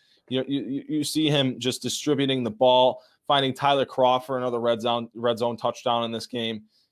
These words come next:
He's not afraid to, to, to share the sugar on this offense. He's not afraid to. Um, we, we've seen, I feel like a conversation going into this season was certainly, you know, there's so many mouths to feed, who was gonna really go hungry. And really the,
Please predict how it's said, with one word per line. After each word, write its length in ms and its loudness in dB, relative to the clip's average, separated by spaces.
He's 220 -2
not 160 4
afraid 460 2
to, 100 -2
to, 180 -10
to 160 -8
share 240 0
the 80 0
sugar 400 -2
on 100 -2
this 180 -6
offense. 520 -2
He's 160 -4
not 200 4
afraid 340 0
to. 240 -10
Um, 380 0
we, 260 -2
we've 220 -2
seen, 480 -2
I 80 4
feel 220 2
like 140 2
a 40 -2
conversation 600 0
going 200 -2
into 120 -2
this 140 -6
season 420 -2
was 160 -4
certainly, 520 -2
you 160 -2
know, 160 2
there's 180 0
so 100 2
many 140 0
mouths 340 2
to 80 -6
feed, 340 0
who 120 0
was 140 -2
gonna 220 0
really 240 2
go 160 2
hungry. 460 0
And 260 -6
really 320 2
the, 180 2